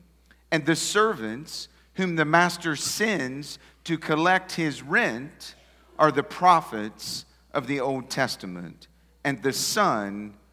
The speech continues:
is Jesus Christ. Now, in this well-provisioned vineyard, we see a picture of God's love for his people Israel.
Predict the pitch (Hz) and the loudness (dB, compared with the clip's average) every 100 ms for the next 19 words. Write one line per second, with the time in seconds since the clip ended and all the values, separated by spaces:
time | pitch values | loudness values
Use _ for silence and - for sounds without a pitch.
0 | _ _ _ 135 110 - 127 107 113 95 | _ _ _ -8 -8 -8 -8 -6 -8 -10
1 | - 92 82 - - - - _ _ _ | -8 -8 -8 -16 -20 -20 -20 _ _ _
2 | _ _ _ _ _ _ _ - 180 180 | _ _ _ _ _ _ _ 0 6 6
3 | 175 214 208 170 185 - - - _ _ | 4 -2 -2 2 2 0 -6 -12 _ _
4 | 143 170 190 165 143 135 160 151 151 151 | -2 2 6 6 6 0 -4 -2 0 0
5 | - 131 120 104 98 139 120 98 90 90 | -2 -6 -6 -8 -4 -4 -4 -8 -10 -12
6 | 82 - _ _ _ _ _ - 160 214 | -16 -20 _ _ _ _ _ -8 -4 -2
7 | - 202 151 - - 180 - 143 117 98 | -2 2 0 0 -4 -4 -2 -2 -4 -6
8 | - 165 151 147 143 110 151 113 117 127 | 2 6 8 6 2 -6 -10 -6 2 4
9 | 98 90 90 98 - _ _ _ - 131 | 4 0 -6 -12 -16 _ _ _ -4 -2
10 | 131 160 - 151 139 123 127 - 135 123 | -2 -4 -6 -8 -8 -6 -8 -6 -6 -6
11 | 101 98 87 | -6 -10 -10